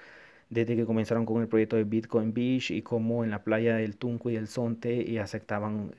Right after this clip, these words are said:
todo el mundo aceptaba criptomonedas porque no había necesidad de utilizar, eh, para ese tiempo no existía Chivo Wallet. Obviamente util-, utilizaban cualquier wallet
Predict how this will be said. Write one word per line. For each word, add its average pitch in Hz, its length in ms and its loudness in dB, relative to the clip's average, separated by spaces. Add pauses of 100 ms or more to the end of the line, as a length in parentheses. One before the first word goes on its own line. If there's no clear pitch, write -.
(120)
todo 113 340 4
el 107 60 0
mundo 113 300 0
aceptaba 104 640 -2
criptomonedas 107 640 -4
porque 120 200 -2
no 117 80 2
había 127 160 4
necesidad 113 580 -2
de 110 140 -2
utilizar, 107 540 -8
eh, 104 200 -8 (220)
para 104 140 -4
ese 101 120 -4
tiempo 104 240 -2
no 104 80 -2
existía 101 400 -8
Chivo 123 280 -6
Wallet. 139 360 0 (520)
Obviamente 143 340 2
util-, 120 400 -2
utilizaban 117 520 -2
cualquier 110 460 0
wallet 110 440 2